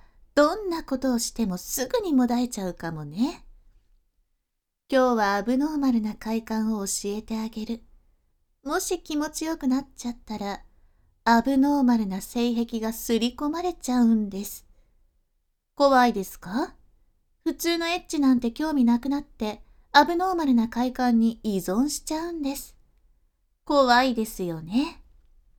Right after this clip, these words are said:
だって君は依存症になっちゃうんです。アブノーマルな快感を刷り込まれて、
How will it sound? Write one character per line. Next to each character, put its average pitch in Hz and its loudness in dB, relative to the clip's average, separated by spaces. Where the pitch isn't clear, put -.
だ 294 2
っ 285 -4
て 233 -4
君 226 4
は 233 2
依 208 -2
存 254 2
症 381 -2
に 392 -6
な 381 -4
っ 381 -8
ち - -4
ゃ 302 -2
う 277 2
ん 254 2
で 233 0
す。 - -10
ア 277 6
ブ 311 -2
ノ 339 0
ー 339 0
マ 302 2
ル 254 4
な 220 0
快 254 -2
感 254 2
を 247 2
刷 240 0
り 262 -2
込 311 -8
ま 311 -6
れ 277 -6
て、 - -12